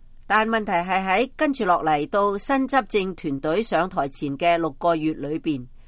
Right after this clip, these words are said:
中國有可能會盡可能多嘅佔領更多嘅島礁。中國已經多次表示，堅決反對南中國海岸嘅國際仲裁，不參與、不接受、不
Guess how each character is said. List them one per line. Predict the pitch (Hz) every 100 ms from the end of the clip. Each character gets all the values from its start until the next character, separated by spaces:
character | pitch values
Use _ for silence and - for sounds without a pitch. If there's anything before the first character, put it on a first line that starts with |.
| - -
中 | - 302
國 | 233 196
有 | 202 208
可 | 240
能 | 202 151 151
會 | 208 233
盡 | 185 202 196
可 | 185 254
能 | 170 143
多 | - 240 226
嘅 | 185 170 165
佔 | - 180
領 | 170 160
更 | 165 175
多 | 170 208
嘅 | 156 151
島 | 135 139
礁。 | 165 170 - - - - - - -
中 | 180
國 | 165 151
已 | 156
經 | 190 180
多 | 180
次 | 170 151
表 | 127 127
示， | 139 139 123 - - -
堅 | 294 269
決 | 220
反 | - 190
對 | 226 185
南 | 170 139
中 | 202 247
國 | 185 170
海 | 170
岸 | 196 196 170
嘅 | 165 160 160
國 | 170
際 | 170 170
仲 | 160 151
裁， | 160 123 - - - -
不 |
參 | 247 - 233 185
與、 | 143 143 -
不 | 208
接 | - 165
受、 | - 143 131
不 | 123